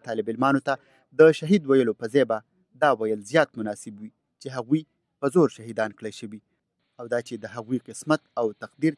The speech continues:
تعلیم یافته او روښانه نسل وو، خو د هغوی نه ترهګرو او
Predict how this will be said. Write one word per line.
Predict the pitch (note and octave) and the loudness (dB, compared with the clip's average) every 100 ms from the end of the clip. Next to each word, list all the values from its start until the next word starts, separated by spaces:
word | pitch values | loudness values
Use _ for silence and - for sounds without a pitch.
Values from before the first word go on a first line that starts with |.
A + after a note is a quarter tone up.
| - | -6
تعلیم | A2 G#2+ A2 | -8 -8 -12
یافته | A2 - C#3 - A2+ | -12 -10 -10 -8 -4
او | G#2+ G#2+ | -4 -4
روښانه | - C3 A2+ G#2+ D3 | -6 -6 -6 -6 -8
نسل | - D#3 | -8 -10
وو، | D3+ D#3+ _ _ _ - | -10 -12 _ _ _ -2
خو | D#3+ | 0
د | D#3 C#3+ | 0 -2
هغوی | D3 F3 | -4 -2
نه | D#3+ D#3 | -2 -4
ترهګرو | A#2 A#2+ A#2+ D#3 D3+ _ _ | -8 -2 0 2 -2 _ _
او | - | -2